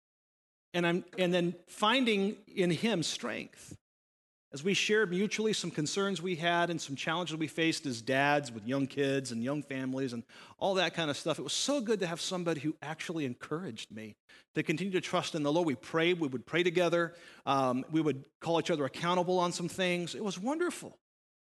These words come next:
to have that kind of friendship, somebody who actually seeked to help me out. So who helps you find strength in God?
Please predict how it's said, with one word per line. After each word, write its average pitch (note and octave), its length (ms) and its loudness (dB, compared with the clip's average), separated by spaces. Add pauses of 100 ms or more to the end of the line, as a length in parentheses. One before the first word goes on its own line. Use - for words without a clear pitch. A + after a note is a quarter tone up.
to F3 80 -2
have G#3+ 160 2
that G#3+ 200 -2
kind G#3+ 160 -6
of F#3 60 -6
friendship, - 580 -10
somebody G3+ 380 -4
who F#3 180 -2
actually F#3+ 460 -4
seeked - 480 -2
to D3 120 -10 (100)
help E3 280 -2 (320)
me C#3+ 380 0 (220)
out. C3+ 320 -6
So E3+ 100 -2
who C#4 220 -2
helps G#3 340 -2
you G#3+ 140 -2
find D3 240 -6
strength B2+ 340 -4
in A2+ 120 -6
God? F#2+ 280 -10